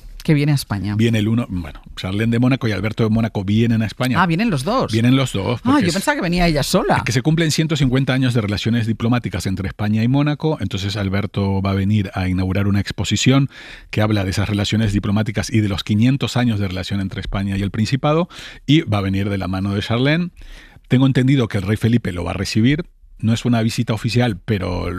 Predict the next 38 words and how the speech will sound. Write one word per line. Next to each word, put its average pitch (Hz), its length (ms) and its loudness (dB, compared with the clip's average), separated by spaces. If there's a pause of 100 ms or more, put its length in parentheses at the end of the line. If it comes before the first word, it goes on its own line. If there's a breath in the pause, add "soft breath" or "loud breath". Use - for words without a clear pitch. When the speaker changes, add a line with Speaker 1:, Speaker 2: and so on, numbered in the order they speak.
Speaker 2:
van 92 500 -6
a 101 60 0
verse 110 240 0
porque 87 160 -6
son 107 160 0
muy 104 160 2
ami-, 98 200 -2
hay - 140 2
Speaker 1:
Pero, 117 60 2
Speaker 2:
muy 120 180 2
buena 117 200 0
relación 104 380 -4
en 127 60 0
Speaker 1:
pero 127 140 2
Speaker 2:
la 127 60 2
Speaker 1:
y 123 40 2
Leticia 113 400 -2
también 123 220 0
se 165 100 -2
verá 160 160 -2
con 139 120 2
Charlene, 123 440 0
¿no? 120 160 2
Speaker 2:
Yo 123 80 4
quiero 127 240 2
ver, 107 240 -2
yo 117 180 2
lo 151 120 0
que 135 100 -8
quiero 131 180 0
ver 135 140 2
es 117 80 0
esa 107 160 -6
foto 120 320 -2
de 107 80 -2
Leticia 90 340 -8
y 98 60 -4
Charlene. 87 440 -12